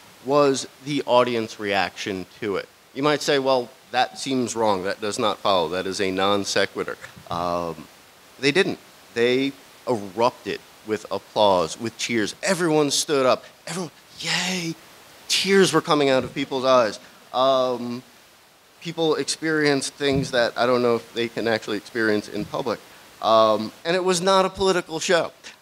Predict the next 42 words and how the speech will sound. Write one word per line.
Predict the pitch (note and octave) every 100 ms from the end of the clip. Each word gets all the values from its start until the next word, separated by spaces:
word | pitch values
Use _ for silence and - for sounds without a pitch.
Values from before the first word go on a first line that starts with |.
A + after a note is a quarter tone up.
| -
Uh, | C#3 C#3 C3
it | - D3+ C3+
was, | C#3 D3 C#3+ E3 - - - - _ _ - -
really, | C3+ D#3+ E3 D#3+ D#3 -
it | C3 A#2
was, | B2 C3 B2+ B2+ - - - - - - - - - -
it | D3
was | D3
what | D#3+ G3
the | F#3
audience, | F3 F3 E3
what | D#3 D3
they | C#3+
wanted | C#3 D3 C#3+
to | C#3+
hear, | D#3 C3
what | F#2 -
they | G2+
needed | A2+ C3 -
to | B2+
hear. | C3+ D3+ - - - -
Uh, | - G#2+ G#2+ F#2+
the | A#2+
nation | C3 C#3+ C#3+
had | C3 A2
never | A#2+ C3
felt | C#3 B2+ B2
weaker | B2+ C3+
in | B2
my | G#2+ G#2+
lifetime, | G#2 A2 D3 C#3 D#3 - - -
probably | A2+ G#2
most | G#2+ A2+
of | G2
our | F2+
lifetimes, | F2 E2 G2+ F#2+ - - - - -
and | A#2+ C3 B2+ B2 -
the |
truth | C3+ A#3 G#3 -
and | A2+ A#2+
that | A#2 -
pain | F#3 F#3 A2